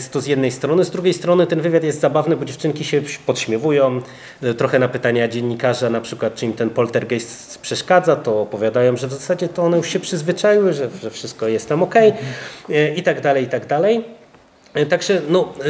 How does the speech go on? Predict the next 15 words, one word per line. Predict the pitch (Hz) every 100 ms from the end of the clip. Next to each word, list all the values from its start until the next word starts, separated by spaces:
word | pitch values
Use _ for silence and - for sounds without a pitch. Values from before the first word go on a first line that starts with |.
| 156
e, | 151
to | 160 180
s-, | 170 - - -
wszystko | - 165 -
sprawia, | 156 147 143 135 135 131
że | 127 127 123 123
raczej | 123 127 127 117
trudno | 135 120 117
uznać | 113 117 -
tę | 113
kwestię | 107 117 - 117 107
za | 117 113
jakoś | 113 123
przesadnie | - 110 - 127 113
wiarygodną. | 113 107 107 110 139 208